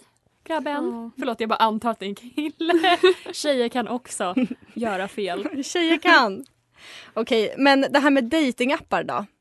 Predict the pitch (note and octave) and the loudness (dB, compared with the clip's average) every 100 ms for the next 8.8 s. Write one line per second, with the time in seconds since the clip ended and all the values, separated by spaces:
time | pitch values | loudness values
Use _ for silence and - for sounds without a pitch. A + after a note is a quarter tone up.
0 | - A3+ - G3 A3+ A#3 A3+ A3+ A3 - | -6 -4 -4 -6 -4 -2 0 0 2 0
1 | A#3 F3 - A#3 F3+ - A#2 D#3+ F#3+ G3 | -2 -4 -2 -2 -2 -4 -4 -6 -6 -6
2 | F#3 - A3 G#3 F#3+ F#3 F#3 F3+ F3 F3+ | -6 -8 -6 -4 -4 -4 -6 -6 -6 -8
3 | F3+ E3+ F3+ F#3+ - C4 A#3 - - B3 | -10 -10 -10 -10 -12 -14 -14 -12 -2 2
4 | B3+ A#3+ A#3+ G#3+ G#3+ G#3+ G3+ A3 A#3+ A3 | 2 0 -4 -6 -6 -8 -8 -10 -14 -10
5 | G#3 G#3 G#3 A3 A#3+ C4+ C#4+ - F#4 A#3+ | -8 -6 -4 -2 -2 -4 -4 4 4 6
6 | E4 D#4 C#4 C#4 _ _ _ - B4 - | 2 -2 -4 -8 _ _ _ -16 -16 -16
7 | - - - C4 D4 D#4 - F#4 A4 G#4+ | -16 -6 2 6 6 2 2 6 6 6
8 | B3 B3 C4 A3+ D4 - - | 4 4 2 2 0 0 -2